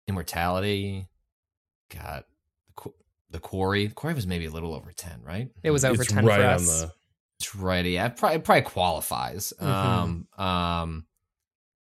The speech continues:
Speaker 1: I feel like a part, a part of the, the spirit of this question is, like, the, the shortest, uh,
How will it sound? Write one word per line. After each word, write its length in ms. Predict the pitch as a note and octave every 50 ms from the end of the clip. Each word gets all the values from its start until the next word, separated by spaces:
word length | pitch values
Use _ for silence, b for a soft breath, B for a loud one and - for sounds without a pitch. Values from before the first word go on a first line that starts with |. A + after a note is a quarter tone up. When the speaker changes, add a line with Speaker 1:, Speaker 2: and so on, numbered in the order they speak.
| _ _ _ _ _ _ _ _ _ _ _ _ _ _ _ _ _ _ _ _ _
Speaker 1:
I 60 | -
feel 140 | - - A3+
like 140 | A#3+ G#3 - -
a 100 | A#2+ C#3+
part, 300 | B2+ - - D#3 D#3 A#2+
a 60 | C3
part 280 | A#2+ - - D3 C#3+ C#3
of 160 | C#3 A#2 A2 G#2
the, 280 | A#2 A2 A2 G#2+ G#2 F2+
the 100 | G#2 G2+
spirit 200 | - - A#2 A2
of 40 | G#2
this 100 | G2 -
question 360 | - A2+ G#2 - - G2 F#2
is, 180 | F#2 F2 E2+ -
like, 320 | F#2 F2 E2+ E2+ E2 - - -
the, 180 | F#2+ F#2 F#2+ F#2
the 240 | D#2+ F2 F2 F#2+
shortest, 640 | F2+ - - - A2+ G#2+ G#2 G2+ F2+ F2+ - - -
uh, 460 | - F#2 F2+ F2+ F2 E2 E2 E2 E2+